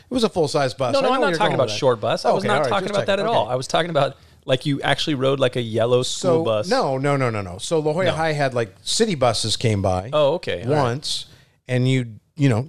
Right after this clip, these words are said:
Speaker 1: jump on those and put your forty-five cents in or whatever it was. And, uh, but it was a tragic story. See,
Speaker 2: Really?
Speaker 1: my Porsche was in the shop.
Speaker 2: Uh-huh.
Speaker 1: My mom's Porsche was in the shop. And we were down to one Lincoln Continental.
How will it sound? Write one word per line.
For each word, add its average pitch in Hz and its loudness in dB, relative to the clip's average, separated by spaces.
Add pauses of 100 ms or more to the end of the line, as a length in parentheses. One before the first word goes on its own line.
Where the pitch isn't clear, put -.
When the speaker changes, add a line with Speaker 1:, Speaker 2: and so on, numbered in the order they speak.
Speaker 1:
jump 131 0
on 139 0
those 127 0
and 120 -10
put 139 -2
your 113 0
forty-five 123 0
cents 123 -2
in 131 0
or 117 0
whatever 113 2
it 131 -8
was. 127 2 (680)
And, 107 0
uh, 104 2 (280)
but 143 0
it - -2
was 143 0
a 160 -6
tragic 185 -2
story. 117 0
See, 139 4
Speaker 2:
Really? - -2 (840)
Speaker 1:
my 139 0
Porsche 139 -2
was 117 0
in 110 0
the 107 -2
shop. - -2 (640)
Speaker 2:
Uh-huh. 110 0 (320)
Speaker 1:
My 117 0
mom's 143 -2
Porsche 101 -2
was 92 -4
in 90 -6
the 92 -4
shop. 95 -2 (840)
And 113 0
we 143 4
were 170 -4
down 151 0
to 127 -2
one 143 0
Lincoln 156 -4
Continental. 139 -2